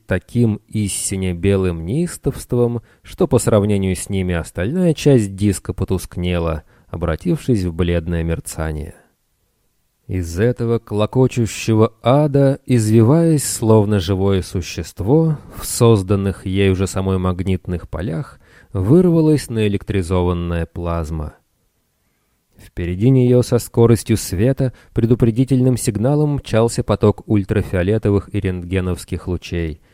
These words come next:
который через восемь минут достигнет Земли. Они были относительно безвредны. Зато отнюдь не безвредны были не спеша двигавшиеся вослед ему со скоростью шесть целых четыре десятых миллиона километров в час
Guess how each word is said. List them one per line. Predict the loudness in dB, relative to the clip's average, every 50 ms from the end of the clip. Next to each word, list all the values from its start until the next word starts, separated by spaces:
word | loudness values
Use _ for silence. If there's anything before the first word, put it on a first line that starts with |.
| _ _ _ _
который | _ -10 -6 -2 -2 0 0 0 -2
через | -2 -4 -6 -6 -6 -6
восемь | -2 0 0 0 0 -2 -2 -2
минут | 0 0 2 2 2 2 0 -2 -10 -14
достигнет | -6 -4 -4 -4 -4 -6 -8 -6 -6 -4 -4 -4 -6 -6
Земли. | -6 -4 -4 -4 -4 -4 -6 -6 -8 -14 _ _ _ _ _ _ _ _ _ _ _ _ _ _ _ _ _ _ _ _ _ _ _ _ _ _ _ _ _ _ _ _ _
Они | -10 -8 -6 -4 -4 -2
были | 0 2 4 4 6
относительно | 4 4 2 2 0 0 0 -2 -4 0 0 0 2 2 2
безвредны. | 2 2 2 2 0 0 2 2 0 0 0 -2 -4 -4 -6 -12 -18 _ _ _ _ _ -10 -10
Зато | -8 -6 -4 -4 -4 -4 -4 _ -2 -2 0 0 0
отнюдь | -2 -4 -4 _ -4 -2 -2 -2 -2 -2 -2
не | -2 0
безвредны | 4 4 4 4 4 2 4 4 4 4 4 2 0 0
были | 0 2 2 2 4 4 4 2 2 -2 -4
не | -4 -4 -4
спеша | -4 -2 -4 -4 -2 0 0 0 2
двигавшиеся | 2 2 2 2 2 0 0 -2 -4 -4 -2 -2 -2 -2 0 0 0
вослед | 2 2 0 0 0 -4 -4 -2 -2 -2 -2 -2
ему | -2 0 0 0
со | 0 0 -2 -2
скоростью | -2 0 4 4 6 6 4 2 0 -2 -2 -2
шесть | 0 0 -2 -2 -2 -2 _
целых | -2 0 2 2 2 0 -2 -4
четыре | -8 -10 -6 -2 0 0 0
десятых | 0 -2 -4 -2 -2 -2 -2 -2 -6 -6
миллиона | -4 -4 0 2 2 2 2 0 -2
километров | -2 -4 -4 -2 0 -2 -2 -2 -2 -4 -4 -4 -6 -10
в | -16
час | -10 -6 -4 -4 -4 -4 -8